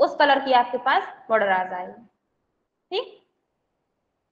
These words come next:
Next option आपका इसमें मिलता है आपको width। Width means जो border ली है उसकी width कितनी मोटी लेनी है, कितनी पतली लेनी है, तो यहाँ से आप उसकी width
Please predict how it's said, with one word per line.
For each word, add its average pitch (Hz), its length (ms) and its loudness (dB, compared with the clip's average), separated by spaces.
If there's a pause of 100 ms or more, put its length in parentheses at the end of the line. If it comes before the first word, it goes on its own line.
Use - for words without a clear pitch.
(1080)
Next 247 340 0
option 359 280 8
आपका 349 300 6
इसमें 359 260 0
मिलता 339 320 2
है 330 140 4
आपको 320 380 2 (320)
width। 220 420 4
Width 294 300 0
means 381 320 -2
जो 294 120 0
border 285 380 6
ली 339 220 -4
है 381 100 4 (100)
उसकी - 580 -10
width 226 320 0 (220)
कितनी 339 420 -4
मोटी 247 340 0
लेनी 320 240 -2
है, 403 80 -4
कितनी 349 280 -6 (100)
पतली 269 260 2
लेनी 180 380 -2
है, 180 80 -18 (720)
तो 339 60 -2
यहाँ 302 460 6
से 339 240 0
आप 285 220 6
उसकी 302 300 -6
width 302 280 -4